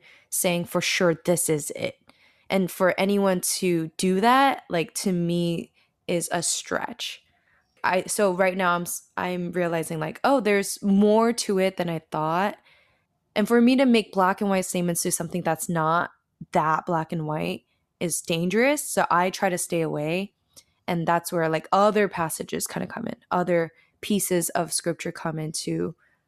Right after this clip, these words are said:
make more sense of these roles or these giftings. And so I guess, like, I'm not conclusive.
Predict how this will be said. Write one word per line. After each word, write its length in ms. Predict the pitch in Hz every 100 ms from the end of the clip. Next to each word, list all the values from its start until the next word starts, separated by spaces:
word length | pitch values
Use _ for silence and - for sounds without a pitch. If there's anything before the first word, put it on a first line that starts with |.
| _ -
make 280 | 190 185
more 200 | 190 180 170
sense 440 | - 165 165 -
of 500 | - 90 - - - _ _ _ _ -
these 240 | 175 147
roles 580 | 156 156 170 196 220 - _ _ _ -
or 100 | 175
these 320 | 175 165 -
giftings. 800 | 185 170 - 190 202 214 214 -
And 440 | 175 165 160 160 - - _ _ _ _ _ _ _ _ _ _ _ _
so 140 | - 226
I 80 | 240
guess, 220 | 349 339
like, 300 | 254 262 - -
I'm 180 | 208 220
not 380 | 240 233 202 - _ _ _
conclusive. 920 | - 220 - 190 185 - 226 233 220